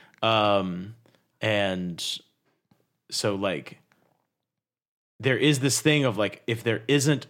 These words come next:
f-, like, it, the longer th-, that we're in peacetime, the farther out of the collective, the farther out of the collective consciousness, it,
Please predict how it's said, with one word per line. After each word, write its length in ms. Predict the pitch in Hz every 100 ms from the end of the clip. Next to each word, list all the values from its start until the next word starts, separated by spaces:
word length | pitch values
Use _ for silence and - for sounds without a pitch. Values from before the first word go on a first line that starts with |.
| _
f-, 500 | - - - - - 127
like, 200 | 139 131 131
it, 260 | 127 -
the 100 | 135
longer 540 | 131 143 160 143 143 127
th-, 160 | 113
that 220 | 120 131
we're 160 | 113 127
in 140 | 113
peacetime, 680 | 107 175 - 127 107 101 101 - - -
the 100 | 127
farther 640 | 117 - 143 147 139 127 -
out 340 | 127 139 139
of 160 | 131 113
the 100 | 113
collective, 680 | - 123 123 120 113 -
the 100 | -
farther 380 | 113 127 127 113 -
out 220 | 113 127
of 100 | 113
the 80 | 101
collective 420 | 110 107 95 95
consciousness, 760 | - 139 117 98 98 95 - - - - _ _ _ _ _ _ _ _ _ 123
it, 420 | 120 - -